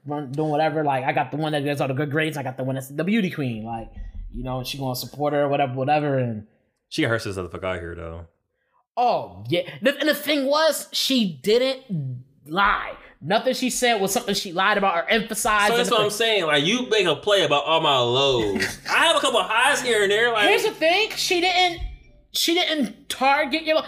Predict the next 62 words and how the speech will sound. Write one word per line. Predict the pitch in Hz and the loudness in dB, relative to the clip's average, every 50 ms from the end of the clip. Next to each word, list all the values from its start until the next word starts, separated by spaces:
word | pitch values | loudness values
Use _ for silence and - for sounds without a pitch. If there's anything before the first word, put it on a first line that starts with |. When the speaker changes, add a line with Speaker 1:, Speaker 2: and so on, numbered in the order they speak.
| - - - | -6 -8 -2
Speaker 1:
'cause | - 285 | -2 0
she | - 339 | 2 2
just | 320 233 | 0 2
did | 247 277 | 0 2
everything. | 214 220 294 339 392 302 - 190 151 120 | 4 4 4 4 2 -2 0 -2 -2 -2
She | 120 - 247 | -2 -4 -2
did, | 226 269 254 | 0 2 2
like, | 247 226 214 - - - - | 2 2 2 -2 -8 -10 -2
whatever | 202 214 247 247 254 | 0 2 2 2 0
she | 247 - 247 | 0 0 0
saw, | 226 - - 294 311 269 | 0 0 0 2 2 2
whatever | 214 220 220 208 | 2 2 0 -2
she | - 233 | -4 -4
was | 208 175 | -4 -2
around. | 165 160 226 294 285 220 160 117 107 - - | -2 0 0 2 2 2 0 -2 -4 -4 -4
You | 196 | 0
see | 208 | 0
what | 254 | 0
I'm | 247 | 0
Speaker 2:
Nah, | - | 0
Speaker 1:
saying? | 254 262 262 269 285 285 - | 0 0 0 0 -2 -2 -2
Speaker 2:
she | - 143 151 139 | -2 -2 0 0
definitely | 117 120 120 117 123 113 | 2 2 2 2 2 0
highlighted | 104 107 107 101 98 95 95 | 2 2 2 4 2 2 2
more | 95 98 95 | 2 0 0
of | 92 90 | 0 0
the | |
lows | 90 92 95 95 92 90 | 0 2 2 2 2 0
than | 90 87 | -2 -4
the | 87 87 | -6 -6
highs. | - 90 90 90 87 85 82 - - - _ _ _ _ - | -4 -4 -4 -4 -8 -10 -14 -16 -18 -20 _ _ _ _ -6
Speaker 1:
She | - - 190 | -4 -2 -2
wasn't | 147 117 95 - | -2 -4 -6 -2
there | 139 190 | -2 -2
for | 185 - | 0 0
a | 131 | -2
lot | 120 107 95 | -4 -4 -6
of | 90 | -10
the | 90 | -16
highs. | 90 87 71 - - - | -16 -18 -18 -16 -10 -6
That's | 143 143 - | -6 -6 -2
why, | 170 175 165 135 151 | 0 0 0 0 0
or | 170 | -2
she | 170 - 202 | -2 0 0
got | 190 160 | 0 0
excluded | 151 131 - - 202 220 196 170 | -2 -4 -4 -2 0 2 2 2
when | 143 143 | 0 0
a | 131 131 | 0 2
lot | 127 123 | 0 0
of | 117 113 | -2 -6
the | 110 | -8
highs | 117 117 113 - | -8 -8 -8 -8
came | - 127 110 107 | -8 -8 -8 -8
up. | - | -8
Speaker 2:
That's | 208 208 165 143 | -8 -10 -10 -8
not | 107 101 - | -10 -10 -12
true. | - - 107 107 104 104 110 113 113 120 123 | -12 -14 -14 -12 -12 -12 -12 -12 -10 -6 -4
Speaker 1:
She | - 170 | -2 -2
wasn't | 160 165 131 139 | 0 -2 -2 -2
always | 165 - 107 - | -2 -4 -4 -6
around | - 135 131 107 | -10 -12 -12 -12
them. | - - | -14 -18